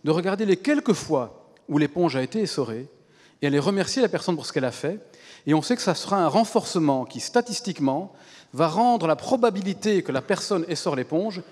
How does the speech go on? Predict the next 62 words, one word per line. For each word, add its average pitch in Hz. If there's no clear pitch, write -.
plus 143
importante. 127
Je -
ne -
sais -
pas -
si -
j'étais 131
clair. 101
Et 165
donc, 226
quand 269
un 233
enfant, 220
on 220
veut 208
qu'il 170
change, 170
et -
je 135
ne 156
parle 175
pas 240
des 185
choses 185
où 151
la 151
sécurité 170
de 160
l'enfant 156
ou 165
de 143
la 139
famille 156
est 151
mise 139
en 131
question, 113
pareil 160
dans 147
l'entreprise, 123
mais 151
lorsque 180
ce -
n'est 175
pas 214
quelque 175
chose 180
de 151
fondamental, 151
c'est -
tellement 226
plus 160
efficace 131
de 139
regarder 170
les 147
fois 208
où 196
la 175
personne 190
fait 208